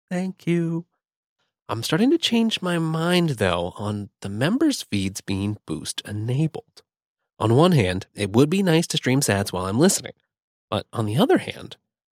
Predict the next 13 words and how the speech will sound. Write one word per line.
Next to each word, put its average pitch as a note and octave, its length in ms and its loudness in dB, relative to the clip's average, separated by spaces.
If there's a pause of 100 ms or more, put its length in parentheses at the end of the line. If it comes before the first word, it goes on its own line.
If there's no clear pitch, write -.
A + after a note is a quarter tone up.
I C3+ 60 4
want E4+ 240 4
to - 20 -8
keep F3 240 0
this A2 300 0
show - 460 -2 (120)
at - 100 -14
the - 80 -12
top - 280 0
of F2+ 80 -4
the F#2 80 -6
fountain A2 400 0
list, D2 320 -14